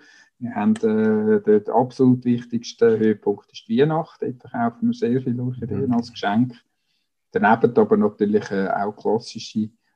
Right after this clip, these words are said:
Speaker 1: Blumengeschenkstage wie der Muttertag oder der Valentinstag und ein bisschen weniger auch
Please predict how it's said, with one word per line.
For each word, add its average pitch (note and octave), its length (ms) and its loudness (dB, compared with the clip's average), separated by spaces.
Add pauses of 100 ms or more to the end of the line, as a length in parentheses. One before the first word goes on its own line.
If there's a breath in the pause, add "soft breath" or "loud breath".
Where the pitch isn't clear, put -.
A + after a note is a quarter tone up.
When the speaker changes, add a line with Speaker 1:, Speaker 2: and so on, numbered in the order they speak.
(120)
Speaker 1:
Blumengeschenkstage A2+ 1300 0
wie G2+ 100 -6
der G2+ 120 -4
Muttertag A2 800 -2
oder - 160 -8
der G2 120 -12
Valentinstag G#2+ 1040 -6
und G#2 180 -2
ein G2 80 -8
bisschen G2 420 -10
weniger F#2+ 460 -8
auch - 60 -12